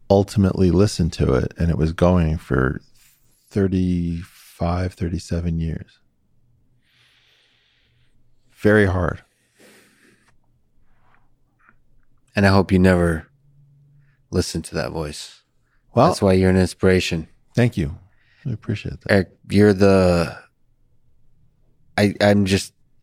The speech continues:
Speaker 2: infinitely honored that you would spend time with me. You've been, uh, a mentor to me, almost a friend. I can't imagine a better person to talk to in this world. So thank you so much for talking today.
Speaker 1: I can't wait till we do it again. Lex, thanks for sticking with me, and thanks for being the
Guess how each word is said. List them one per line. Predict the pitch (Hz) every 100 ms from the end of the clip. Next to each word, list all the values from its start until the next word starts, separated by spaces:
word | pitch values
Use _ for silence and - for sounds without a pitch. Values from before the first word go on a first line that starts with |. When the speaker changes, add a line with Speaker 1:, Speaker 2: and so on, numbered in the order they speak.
| _
Speaker 2:
infinitely | 117 110 - 104 95 80
honored | 87 90 87
that | 82
you | 82 85
would | 85
spend | - - 90 85
time | 90 87
with | 87 80
me. | 85 85 82
You've | 85 82
been, | 87 85 82 82 - _ _ _ _ _ _ -
uh, | 98 90
a | -
mentor | 90 92 92 101
to | 87 -
me, | 95 92 87 85 - _ _ _ - -
almost | 92 92 90 - - - - _ _ _ _ _ _ _ _ _ _
a | -
friend. | - 104 98 95 85 -
I | -
can't | 87 - 95 90
imagine | 90 87 85
a | 82
better | 85 85
person | 85 82 87
to | 80
talk | 82 80
to | -
in | 80
this | 78 -
world. | 85 82
So | - 85
thank | - 90
you | 87
so | -
much | 82 82
for | -
talking | 85 82 -
today. | - -
Speaker 1:
I | 113
can't | - 123
wait | 113 107
till | 110
we | 104
do | 104
it | 101
again. | 90 101 101 98 101
Lex, | 104 107 -
thanks | 120 110
for | -
sticking | 104 - 104 104
with | 98 98 -
me, | 107 107 107
and | 92 92 90 -
thanks | 104 104 -
for | - 95
being | 92 92 95 95 95 90 90
the | 87 85 87 87